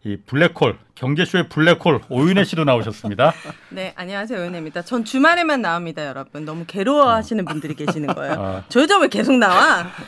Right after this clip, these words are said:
Speaker 2: 저 주말에만 나옵니다. 계속 아니고요. <laughs>
Speaker 1: 아니, 요즘 거침없는 녀석들도 나오는 거 보니까
Speaker 2: 네.
Speaker 1: 뭐, 이-, 일주일 내내 나오시는 것처럼 그렇게 지금
Speaker 2: 네.
Speaker 1: 인식이 박혀 있어요.
Speaker 2: 그러니까요.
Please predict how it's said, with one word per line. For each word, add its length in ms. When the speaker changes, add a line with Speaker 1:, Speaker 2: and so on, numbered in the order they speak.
Speaker 2:
저 120
주말에만 500
나옵니다. 460
계속 320
아니고요. 720
<laughs> 240
Speaker 1:
아니, 160
요즘 380
거침없는 600
녀석들도 600
나오는 280
거 100
보니까 380
Speaker 2:
네. 200
Speaker 1:
뭐, 160
이-, 140
일주일 320
내내 220
나오시는 420
것처럼 380
그렇게 320
지금 160
Speaker 2:
네. 500
Speaker 1:
인식이 260
박혀 260
있어요. 340
Speaker 2:
그러니까요. 920